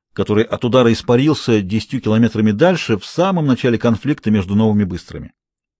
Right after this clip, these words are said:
Останки корабля были обнаружены только потому, что кто-то на флайере врезался в один из его огромных искривленных стабилизаторов. На тот момент идеально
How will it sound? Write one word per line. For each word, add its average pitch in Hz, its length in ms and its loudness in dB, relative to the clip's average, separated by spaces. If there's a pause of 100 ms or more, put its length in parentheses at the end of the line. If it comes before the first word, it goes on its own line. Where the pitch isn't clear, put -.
(560)
Останки 135 500 0
корабля 139 420 0
были 127 160 0
обнаружены 117 520 2
только 110 240 -4
потому, 156 440 -2 (800)
что - 180 -2
кто-то 160 260 2
на 139 120 4
флайере 165 500 2
врезался 143 560 2
в 113 60 2
один 127 240 4
из 107 80 0
его 117 220 4
огромных 151 920 2
искривленных 143 720 0
стабилизаторов. 127 1000 -4 (1200)
На 104 180 -4
тот 123 180 -4
момент 110 380 0
идеально 107 540 2